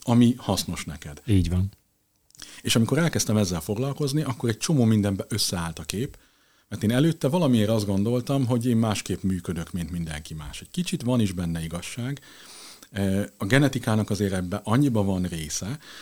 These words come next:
Speaker 1: hogy én csináltam egy olyan genetikai vizsgálatot, a feleségemmel kíváncsiak voltunk a származásunkra, a genetikai származásunkra, csináltunk egy ilyen D N S tesztet,
Speaker 2: Aha.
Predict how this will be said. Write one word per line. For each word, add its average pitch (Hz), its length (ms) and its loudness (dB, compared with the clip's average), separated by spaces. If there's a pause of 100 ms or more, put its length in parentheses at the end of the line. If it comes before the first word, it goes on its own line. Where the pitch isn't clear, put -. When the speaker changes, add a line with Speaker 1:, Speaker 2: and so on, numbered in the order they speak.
(140)
Speaker 1:
hogy 101 140 -2
én 98 80 0
csináltam 110 420 0
egy 98 120 2
olyan 101 160 2
genetikai 95 500 -2
vizsgálatot, 95 640 -4 (160)
a - 60 -8
feleségemmel 101 580 2
kíváncsiak 90 480 -4
voltunk 104 340 -2
a - 40 -6
származásunkra, 82 880 -6
a - 20 -10
genetikai 85 440 -6
származásunkra, 113 640 -4
csináltunk 92 480 -2
egy 85 80 -6
ilyen 85 160 -4
D 90 200 -2
N 80 100 -6
S - 160 -8 (120)
tesztet, 104 340 -2
Speaker 2:
Aha. 143 260 6